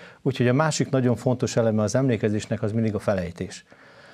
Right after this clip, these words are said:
Hogyha Trianonról beszélünk, akkor általában elmondhatjuk, hogy ez a kettő, az emlék és a felejtés, vagy az emlékezés és a felejtés együtt jelenik meg a magyar közvéleményben, amíg a két háború közötti időszakban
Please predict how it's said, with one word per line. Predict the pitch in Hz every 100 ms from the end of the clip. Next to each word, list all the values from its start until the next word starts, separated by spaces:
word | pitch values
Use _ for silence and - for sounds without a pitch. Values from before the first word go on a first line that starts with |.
| -
Hogyha | - 123 131
Trianonról | 156 202 175 139 123
beszélünk, | 117 147 - 131 123 151
akkor | 139 - 113
általában | 156 - 120 117 123
elmondhatjuk, | 123 110 - 110 - 151
hogy | - 120 - -
ez | 127
a |
kettő, | 127 151 131 - 127 190
az | 165 120
emlék | 123 135 151 139
és | 120 -
a |
felejtés, | - 131 120 107 - 131
vagy | 131
az | 98
emlékezés | 120 120 110 107 110 -
és | 104
a |
felejtés | - 117 104 117 - - - - - -
együtt | - 139 123
jelenik | 131 120 110 101
meg | 120 107
a |
magyar | 113 113 107
közvéleményben, | - 123 113 113 110 101 104 160 180
amíg | 147 120
a | 117
két | - 139 -
háború | 117 110 110
közötti | 110 123 117 120
időszakban | 117 110 - 104 101 120